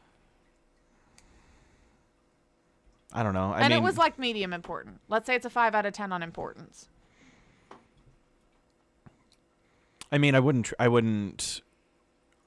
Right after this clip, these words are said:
Speaker 1: fully trust them again. I mean, I just, moreover, I would probably continue our current w-, interpersonal relationship, friendship or whatever. Relationship, maybe not. Like, I would probably bring that up. But if it was a friendship, I would probably just continue it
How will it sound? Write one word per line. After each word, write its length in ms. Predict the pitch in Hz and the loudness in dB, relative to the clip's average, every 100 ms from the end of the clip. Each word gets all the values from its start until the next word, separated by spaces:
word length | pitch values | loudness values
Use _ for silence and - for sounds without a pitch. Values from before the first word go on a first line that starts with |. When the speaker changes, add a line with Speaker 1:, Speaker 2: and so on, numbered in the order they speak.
| - | -16
Speaker 1:
fully 320 | - 123 104 | -6 -2 -2
trust 360 | - 113 - - | 0 2 2 0
them 140 | 123 | -2
again. 400 | 123 127 131 131 - | 0 2 0 0 0
I 60 | |
mean, 200 | 120 117 | 2 2
I 160 | 110 117 | 4 2
just, 340 | 120 - - - | 4 0 0 -4
moreover, 600 | 113 120 135 131 117 113 | 0 4 6 6 6 4
I 120 | 104 | 4
would 200 | 107 110 | 4 0
probably 480 | - 107 104 104 98 | 4 4 4 2 -2
continue 480 | - 110 117 110 107 | 0 -2 0 0 2
our 280 | 95 95 92 - - _ _ | 2 2 -2 -8 -20 _ _
current 500 | - - 110 104 101 - _ _ _ _ _ - - - | -8 0 2 2 -2 -8 _ _ _ _ _ -20 -18 -8
w-, 240 | 90 76 107 | -4 -2 -2
interpersonal 500 | 107 104 104 117 110 | -2 -2 -2 0 2
relationship, 680 | 113 113 - 123 127 127 110 123 _ | 4 2 0 -2 2 2 0 -8 _
friendship 460 | - 98 107 101 | 0 0 2 0
or 80 | 98 | 2
whatever. 500 | 92 92 92 113 120 - - - _ | 2 2 2 0 -2 -8 -20 -20 _
Relationship, 540 | 127 127 139 170 160 139 | 2 4 4 2 2 2
maybe 240 | 120 113 | 2 2
not. 280 | 107 107 110 | 4 4 4
Like, 180 | 107 101 | 0 2
I 60 | |
would 140 | 101 98 | 0 2
probably 240 | 101 98 | 0 0
bring 200 | 92 95 | 0 0
that 180 | 95 90 | 0 0
up. 160 | 90 80 - _ | 0 -2 -10 _
But 300 | 110 101 98 - | 2 4 2 -2
if 120 | 110 | -2
it 40 | 113 | -2
was 140 | 101 | -2
a 60 | 95 | -2
friendship, 480 | 107 104 110 117 | 0 0 2 0
I 100 | - | 2
would 160 | 101 98 | 0 0
probably 320 | - 98 95 | 0 0 0
just 160 | 92 - | -4 -4
continue 460 | 101 101 107 98 95 | -4 -4 -2 0 2
it 200 | 92 | 0